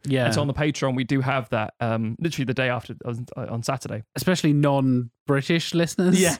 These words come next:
Speaker 1: <laughs> won't recognize maybe any of these names,
Speaker 3: Yeah.
Speaker 1: except maybe, like,
Speaker 2: Yeah.
Speaker 1: Taron Egerton,
Speaker 2: What I
Speaker 1: basically.
Speaker 2: don't share is that I also struggle sometimes. So when we're reading out, I'm like, "Wait, who the fuck is this one
Speaker 1: I
Speaker 2: again?"
Speaker 3: Yeah.
Speaker 1: A few of them, obviously, my reaction was fairly evident. I was like, "What the fuck?" But a couple of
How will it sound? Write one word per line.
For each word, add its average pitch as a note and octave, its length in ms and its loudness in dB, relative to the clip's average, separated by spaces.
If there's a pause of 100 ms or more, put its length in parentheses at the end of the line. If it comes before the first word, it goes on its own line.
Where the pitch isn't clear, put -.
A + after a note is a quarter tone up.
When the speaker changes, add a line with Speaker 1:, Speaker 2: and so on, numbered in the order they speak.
Speaker 1:
<laughs> A#3 100 2 (280)
won't E3+ 200 4
recognize C3+ 640 2 (200)
maybe F#3 520 2
any E3 340 4
of A#3+ 160 0
these A#3 240 2
names, A#3 200 6
Speaker 3:
Yeah. D#3+ 60 6
Speaker 1:
except - 200 4
maybe, E3 260 4
like, C#3+ 220 0
Speaker 2:
Yeah. C3+ 120 0
Speaker 1:
Taron D3+ 280 2
Egerton, F3+ 440 2
Speaker 2:
What G3+ 120 4
I - 40 8
Speaker 1:
basically. F3 200 4
Speaker 2:
don't G#3+ 120 0
share D3+ 300 0
is C3+ 100 -2
that C#3 180 -2
I F3 240 2
also D3+ 340 2
struggle B2 360 -2
sometimes. A#2+ 320 -2
So C3+ 40 2
when D#3 120 2
we're G3 100 0
reading F#3 280 -2
out, D#3 80 0
I'm C3+ 40 -2
like, C#3 140 -2 (160)
"Wait, A#2 180 -6
who A2 220 0
the E3 100 -2
fuck F#3 320 -4
is D#3 100 0
this - 180 -4
one A3 160 2
Speaker 1:
I - 120 2
Speaker 2:
again?" D4+ 120 0
Speaker 3:
Yeah. C3+ 240 -2 (360)
Speaker 1:
A C#3+ 80 -2
few G#3 260 4
of F#3+ 80 4
them, D3 140 2
obviously, C#3 340 0
my C3 340 2
reaction C3+ 460 0
was B2 140 2
fairly B2 340 0
evident. A2+ 180 -2
I - 20 0
was A#2 80 -2
like, C#3+ 160 0
"What A#4 240 2
the F#4 120 0
fuck?" G#4 460 -4 (380)
But D3+ 220 2 (360)
a D#3+ 60 -6
couple A3 320 2
of - 0 -